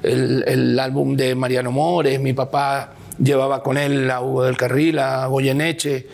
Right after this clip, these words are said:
este, grandes maestros de la música original del tango. Este, grabé tango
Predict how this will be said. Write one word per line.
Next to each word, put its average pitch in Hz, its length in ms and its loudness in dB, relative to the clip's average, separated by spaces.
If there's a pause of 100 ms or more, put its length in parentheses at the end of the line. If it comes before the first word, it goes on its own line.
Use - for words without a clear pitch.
(300)
este, - 520 -2
grandes 147 400 0
maestros 143 680 -4 (800)
de 147 120 0
la 135 120 0
música 131 320 -2
original 135 440 0
del 123 160 -2
tango. 147 360 -6 (680)
Este, 147 640 -2 (540)
grabé 175 340 0
tango 247 800 0